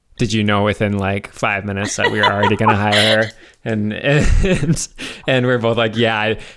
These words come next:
but we're like, we couldn't say anything to each other 'cause I didn't wanna, like,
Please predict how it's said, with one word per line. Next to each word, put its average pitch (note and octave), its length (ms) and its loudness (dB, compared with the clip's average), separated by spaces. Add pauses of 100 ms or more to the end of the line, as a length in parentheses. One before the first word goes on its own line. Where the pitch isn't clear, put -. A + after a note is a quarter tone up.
(160)
but B2+ 100 0
we're B2 160 4
like, A2+ 240 2
we B2 160 0
couldn't C3 300 -4
say C3 180 0
anything A#2+ 300 -2
to A2+ 100 -2
each A2 220 0
other A2 240 2
'cause G#2+ 180 -2
I A2 80 2
didn't G#2 240 0
wanna, G#2 240 0
like, G2+ 300 -2